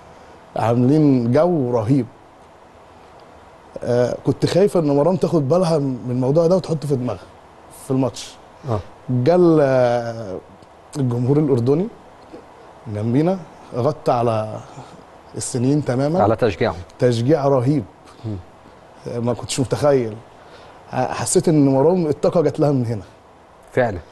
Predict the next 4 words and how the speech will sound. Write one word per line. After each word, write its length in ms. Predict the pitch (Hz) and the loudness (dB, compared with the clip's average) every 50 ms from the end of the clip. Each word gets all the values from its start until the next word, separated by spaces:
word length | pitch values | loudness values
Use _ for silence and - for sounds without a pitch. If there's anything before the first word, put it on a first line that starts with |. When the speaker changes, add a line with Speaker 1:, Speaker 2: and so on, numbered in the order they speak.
| - - - - | -20 -20 -20 -20
Speaker 1:
فعلا 420 | - - 165 170 175 175 180 190 180 165 160 151 139 139 131 117 120 | -6 0 0 2 2 4 2 2 2 0 -2 -2 -2 -4 -4 -6 -4
مرام 400 | 123 127 139 151 180 208 202 180 | -2 0 2 2 2 2 2 2
نزلت 220 | 175 165 175 147 143 | 2 2 2 2 2
الماتش 520 | 135 139 165 233 - - - - - - | 2 2 2 0 -2 -4 -10 -16 -18 -20